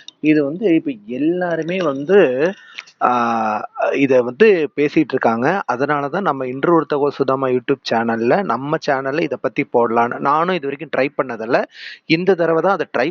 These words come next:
பண்ணலாம்னு நினைச்சேன். Actually வந்து போன இதுலயே பண்ணலாம்னு நினைச்சப்ப மறந்துட்டேன். இந்த தடவை நான் பண்ணலாம்னு நினைக்கிறேன். ஆனா இந்த தடவை நான் வந்து இதுக்கு போறேன், ஆ, சபரிமலைக்கு போறேன். கரெக்டா நான் அங்கதான் இருப்பேன் சண்டே. ஏன்னா இந்த சண்டே தான் வருது.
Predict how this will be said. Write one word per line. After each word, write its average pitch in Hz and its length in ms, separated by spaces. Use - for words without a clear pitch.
பண்ணலாம்னு 156 340
நினைச்சேன். 147 540
Actually 170 400
வந்து 160 540
போன 175 340
இதுலயே 175 300
பண்ணலாம்னு 156 380
நினைச்சப்ப 147 500
மறந்துட்டேன். 127 560
இந்த 165 240
தடவை 180 340
நான் 160 280
பண்ணலாம்னு 147 420
நினைக்கிறேன். 151 440
ஆனா 160 320
இந்த 151 180
தடவை 156 240
நான் 139 200
வந்து 156 360
இதுக்கு 135 320
போறேன், 127 280
ஆ, 110 80
சபரிமலைக்கு 143 640
போறேன். 120 460
கரெக்டா 127 260
நான் 131 180
அங்கதான் 135 360
இருப்பேன் 131 440
சண்டே. 127 340
ஏன்னா 151 240
இந்த 147 260
சண்டே 143 360
தான் 143 180
வருது. 117 300